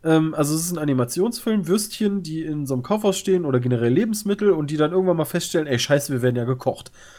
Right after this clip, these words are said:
äh, und zerhackt und alles. Ähm, und als ich dann gelesen habe, also erstmal, als ich die, diesen Trailer gesehen habe und dann gelesen habe mit Seth Rogen und so weiter und so fort, war sofort klar, alles klar, die haben sich irgendwann mal abends <laughs> eingebarzt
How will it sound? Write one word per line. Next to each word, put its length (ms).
äh, 100
und 240
zerhackt 380
und 80
alles. 360
Ähm, 540
und 340
als 220
ich 80
dann 160
gelesen 480
habe, 320
also 220
erstmal, 340
als 100
ich 100
die, 160
diesen 260
Trailer 320
gesehen 260
habe 80
und 140
dann 160
gelesen 320
habe 180
mit 160
Seth 320
Rogen 460
und 180
so 120
weiter 180
und 60
so 80
fort, 360
war 140
sofort 360
klar, 300
alles 240
klar, 160
die 80
haben 100
sich 140
irgendwann 240
mal 100
abends 300
<laughs> 0
eingebarzt 920